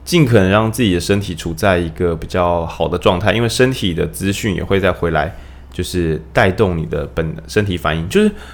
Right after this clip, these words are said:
比如说外面的世界让你觉得很紧绷，于是你缩起了肩膀，但缩起肩膀这件事情本身会让身体感觉到我们现在要进入紧张的状态，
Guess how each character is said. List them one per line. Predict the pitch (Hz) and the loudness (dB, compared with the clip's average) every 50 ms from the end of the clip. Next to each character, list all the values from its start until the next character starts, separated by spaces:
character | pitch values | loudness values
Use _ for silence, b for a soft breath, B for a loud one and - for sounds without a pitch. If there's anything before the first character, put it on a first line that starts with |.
| B B B - | B B B -2
比 | - 107 | 2 2
如 | 117 | 4
说 | 120 151 160 160 | 4 4 4 4
外 | 156 196 180 165 | 6 6 6 6
面 | 165 165 156 135 | 6 4 4 4
的 | 110 107 | 2 2
世 | 104 - - 123 | 0 0 -2 0
界 | 110 123 - | 2 2 2
让 | 131 123 107 | 2 2 2
你 | 92 | 2
觉 | 92 | 2
得 | 92 | 2
很 | 92 92 | 2 2
紧 | - 95 85 80 | -2 -4 -4 -2
绷， | 76 92 95 80 | -2 -2 -2 -2
于 | 92 | -2
是 | 110 135 | -2 -2
你 | 127 101 | -2 -2
缩 | 90 - 113 117 | 0 2 2 2
起 | 117 - 98 | 2 2 0
了 | 85 | 0
肩 | 78 - 90 87 | 0 0 -2 0
膀， | 82 85 76 73 | 0 -2 0 2
但 | 85 98 | 0 0
缩 | - - 143 156 | 2 2 4 6
起 | 160 127 | 6 6
肩 | 95 - 127 | 6 4 4
膀 | 131 110 90 92 | 4 4 2 4
这 | 113 | 2
件 | 113 107 | 2 2
事 | 110 113 | 2 0
情 | 107 95 82 | 0 0 0
本 | - 87 80 | 0 0 0
身 | 80 101 107 | 0 0 0
会 | 113 120 | 2 2
让 | 113 107 | 2 2
身 | - - 107 104 | 2 2 2 2
体 | 107 95 87 80 - | 0 -2 -4 -4 -2
感 | - 87 87 95 | 0 0 0 0
觉 | 95 - 92 95 | -2 -2 -2 2
到 | 95 120 113 | 4 6 6
我 | 101 92 | 6 6
们 | 85 82 | 4 0
现 | - - - 107 | -2 0 4 6
在 | 101 | 6
要 | 101 | 6
进 | 101 98 107 | 6 4 2
入 | 101 98 95 | 2 2 2
紧 | - - 90 78 | 0 -2 -2 0
张 | - 101 101 | 2 2 2
的 | 95 90 | 2 0
状 | - 101 90 | 0 0 0
态， | 92 98 85 80 | 2 0 0 -2